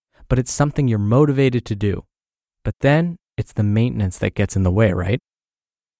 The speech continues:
Now, something else he mentioned, for some people, when they allow themselves to have that one slice of pizza or have that piece of cake or that one cookie, when they've been doing so well staying away from it,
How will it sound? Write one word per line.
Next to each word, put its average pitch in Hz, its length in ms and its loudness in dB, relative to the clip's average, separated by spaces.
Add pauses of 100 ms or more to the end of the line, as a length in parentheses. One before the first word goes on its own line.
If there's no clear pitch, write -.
(160)
Now, 135 60 2
something 233 400 2
else 143 160 0
he 123 120 2
mentioned, 120 640 0
for - 200 0
some 226 320 0
people, - 560 -6 (100)
when 170 420 2
they 170 140 4
allow 139 320 4
themselves 110 600 -2
to 107 220 -2 (340)
have 147 340 0
that 127 180 0
one 113 220 2
slice 107 320 -2
of 98 100 -10
pizza 101 320 -4
or 98 80 -2
have 139 280 -4
that 139 180 0
piece 120 200 -4
of - 140 -8
cake 104 320 -2
or 101 60 0
that 101 160 0
one 107 260 0
cookie, 101 460 -2 (420)
when 120 160 2
they've 127 140 2
been 120 160 2
doing 147 260 4
so 135 220 0
well 123 240 0
staying 107 320 -2
away 113 280 2
from 98 260 0
it, 95 140 -4